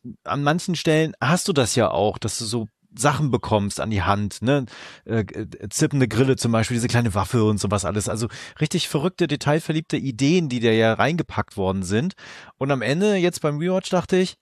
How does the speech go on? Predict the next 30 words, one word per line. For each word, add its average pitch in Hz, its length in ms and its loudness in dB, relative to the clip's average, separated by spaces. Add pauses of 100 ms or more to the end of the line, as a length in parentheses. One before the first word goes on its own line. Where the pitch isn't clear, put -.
„Ha, 123 240 0 (200)
da 127 120 0
fehlt 214 260 0
mir 156 160 4
aber 98 220 0
auch 92 160 -6
einiges 90 720 -4 (100)
von, 110 340 -4
von 110 180 -2
diesen, 104 380 -2 (120)
von, 120 260 -2
von 131 180 0
den 120 120 2
Man 120 200 4
in 107 120 2
Black, 98 440 2
von 117 160 -2
dieser 117 200 -2
Organisation, 104 840 0
von, 113 240 -2
von 127 120 0
den 117 100 2
Hintergründen, 101 600 2
von 143 140 0
den 127 120 0
Aliens 101 480 0
so.“ 95 200 -2 (400)
Ne? 139 180 4
Also 127 260 2
das - 680 -12